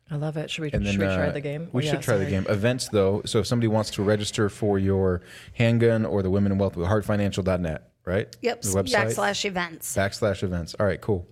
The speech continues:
Speaker 1: Let's try this game.
Speaker 3: Oh my gosh,
Speaker 1: I'm
Speaker 3: I'm so
Speaker 1: excited.
Speaker 3: excited. I
Speaker 1: <laughs> Slash nervous.
Speaker 3: this, yeah, me too.
Speaker 2: Um, I would like to give a shout out to Greta 'cause the last few games have been, uh, excellent.
Speaker 1: Oh, you, you actually get to see Greta in this game.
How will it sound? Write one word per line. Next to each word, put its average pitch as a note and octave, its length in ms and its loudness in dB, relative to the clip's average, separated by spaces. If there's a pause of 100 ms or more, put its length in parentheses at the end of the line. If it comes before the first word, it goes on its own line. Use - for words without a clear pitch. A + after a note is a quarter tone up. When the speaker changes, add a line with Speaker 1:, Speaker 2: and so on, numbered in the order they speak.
(600)
Speaker 1:
Let's - 420 -6
try D3+ 220 -4
this D3+ 200 -8
game. D#3 400 -4
Speaker 3:
Oh A3 120 -2
my A3+ 100 -2
gosh, A3+ 300 -4
Speaker 1:
I'm G#3+ 140 2
Speaker 3:
I'm D#3+ 60 -2
so - 120 0
Speaker 1:
excited. G3+ 380 4
Speaker 3:
excited. B3 500 0
I - 20 -10
Speaker 1:
<laughs> - 20 -6
Slash F#3+ 320 0
nervous. E3+ 360 0 (180)
Speaker 3:
this, A#3+ 260 -6
yeah, A3 160 -6
me A3+ 180 -10
too. G#3+ 240 -8
Speaker 2:
Um, F#2 540 2 (260)
I A2 100 4
would B2 200 2
like G#2+ 200 2
to G#2 80 -4
give F#2+ 220 0
a E2+ 80 0
shout G2+ 400 0
out E2+ 200 0 (120)
to F2 260 -2 (120)
Greta F2+ 420 -2 (160)
'cause F#2 140 -2
the E2+ 100 -2
last F2+ 300 -2
few F#2 140 -4
games E2+ 360 -4
have E2+ 140 -12
been, E2+ 320 -6 (180)
uh, D#2+ 260 -6
excellent. - 420 -6 (1000)
Speaker 1:
Oh, C4 60 2
you, E4+ 240 0
you C4 140 -2
actually D#4 220 -4
get D4 40 -6
to B3+ 80 -6
see G4 160 -2
Greta D#3+ 400 -2 (160)
in F#3 120 -6
this D3+ 180 -8
game. D3 340 -6